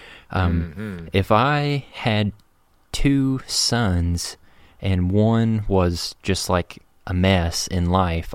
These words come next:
Speaker 1: all the time, and I was constantly having to deal with them and their lives and what was going on, the,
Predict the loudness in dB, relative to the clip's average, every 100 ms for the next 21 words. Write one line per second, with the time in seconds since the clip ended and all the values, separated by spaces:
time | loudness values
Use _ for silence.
0 | 0 2 2 0 -2 -2 0 0 -2 -2
1 | -2 -2 0 0 0 -2 -6 -12 -6 0
2 | 0 -2 -4 -2 0 -2 -2 -2 -2 -2
3 | -4 -2 0 2 0 -2 -6 -18 -20 -20
4 | -20 -20 _ _ -4 0 0 0 2 2
5 | 2 0 -2 -2 0 0 2 2 2 2
6 | -2 -2 -4 0 0 -2 -2 0 2 2
7 | 2 2 0